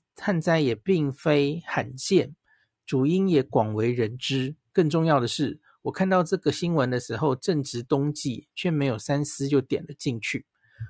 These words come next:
我就这样成为了这个社会的悲惨事实下的牺牲品之一，咬了饵上了钩。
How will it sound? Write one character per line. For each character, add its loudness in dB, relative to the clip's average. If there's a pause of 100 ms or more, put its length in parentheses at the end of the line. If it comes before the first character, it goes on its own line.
我 -4
就 6
这 2
样 2
成 -2
为 4
了 0 (240)
这 -18
个 4
社 2
会 2
的 2
悲 0
惨 -6
事 -4
实 -4
下 0
的 -2
牺 -4
牲 -2
品 -10
之 -4
一， -4 (720)
咬 2
了 2
饵 0
上 2
了 0
钩。 0